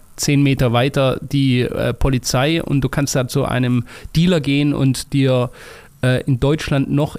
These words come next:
illegale Substanzen kaufen und die machen da nichts mehr, weil sie das halt einfach aufgegeben haben. Ja, sie sagen, "Es ist sinnlos, wir machen's nicht mehr, scheiß drauf." Ähm, dann ist das ein rechtsfreier Raum, in dem eben da nicht mehr die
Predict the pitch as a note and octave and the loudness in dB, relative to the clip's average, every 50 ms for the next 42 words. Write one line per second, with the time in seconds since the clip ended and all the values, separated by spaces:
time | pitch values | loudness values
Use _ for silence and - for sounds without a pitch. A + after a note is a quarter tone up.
0 | - D#3 D3+ D#3 D3+ B2+ C3+ B2 B2 C3 B2 - C#3 B2 - - - D3+ E3 - | -4 -2 0 0 0 0 0 0 0 0 0 -2 -2 -4 -4 -4 -4 -4 -2 -2
1 | - E3 D3+ - D3 D3 D3 - - C#3 C3+ B2+ C3 B2 A#2+ B2+ - - E3+ D#3 | -2 -4 -2 0 0 0 0 0 -2 -2 0 0 0 0 0 0 -2 -2 -2 -2
2 | D#3 D#3 D#3+ D#3+ - - - D#3+ D3 C3+ B2+ A#2+ B2+ C3 C3+ B2 - - C3 B2+ | 0 -2 -2 -4 -6 -6 -4 -2 -2 0 0 0 -2 -2 -4 -4 -4 -4 -4 -4
3 | B2+ B2+ A#2+ A#2 A#2+ - - C#3+ C#3+ - - D3+ C3+ - D#3 D3+ D#3 E3 D3+ D3 | -4 -4 -4 -4 -4 -4 -4 -4 -4 -4 -4 -4 -2 -2 -2 0 0 -2 -2 -2
4 | C#3+ C#3+ D3+ E3 - C#3 C3 C#3+ C#3+ C3 C3 A#2+ - B2 B2 C3 C3+ C#3 C3+ - | -2 -2 -2 -2 -2 -2 -4 -4 -4 -6 -6 -6 -4 -4 -4 -4 -4 -4 -6 -6
5 | - _ - - - - - - - - - - - - - - - D#3+ D#3+ E3 | -8 _ -20 -20 -20 -20 -20 -20 -20 -20 -20 -20 -20 -20 -14 -6 0 0 2 2
6 | E3 D#3 D#3+ D#3+ - - A2+ A2+ A#2 B2 C3+ B2 - - C3+ - - B2+ B2+ B2 | 2 2 2 0 -2 -2 -2 0 0 0 0 -2 -2 -4 -4 -4 -2 -2 -2 -2
7 | A#2+ A2+ - - - A2 A2+ - - - - A#2 A#2+ A#2+ - - - - - - | -2 -4 -8 -6 -6 -6 -4 -6 -6 -8 -6 -4 -6 -6 -6 -10 -18 -20 -20 -20
8 | - - - - - - - - - - A2+ A2 G#2 G2+ D#2 - - C#3+ - - | -18 -20 -20 -20 -20 -20 -20 -10 -4 -2 -2 -2 -2 -2 -4 -6 -8 -10 -12 -10
9 | - - B2+ C3 B2+ - C#3 B2+ B2 A#2+ A#2 A#2 C3+ C#3 - - - - - - | -6 -2 -2 0 0 -2 -2 -2 0 0 0 -2 -2 -4 -4 -6 -8 -8 -8 -6
10 | - - C3+ C3+ C3 B2+ A#2 B2+ B2+ C#3+ D#3 E3 - C#3 A#2+ - C3+ C3+ C#3+ - | -4 -2 -2 0 0 0 0 0 -2 -2 -2 -2 -2 -2 -2 0 0 0 0 0
11 | C#3+ C#3+ C#3+ C#3+ C3 C3+ C3 C3 D3 F3 F#3+ - - - - C#3 C3+ C3+ C3+ C3+ | -2 0 0 0 0 0 0 2 2 0 0 -2 -4 -4 -2 0 2 2 2 2
12 | B2 A#2 - - A#2+ A2+ - C#3 C3+ B2+ A#2+ - | 0 -2 -4 -6 -10 -6 -4 -2 -2 0 -2 -2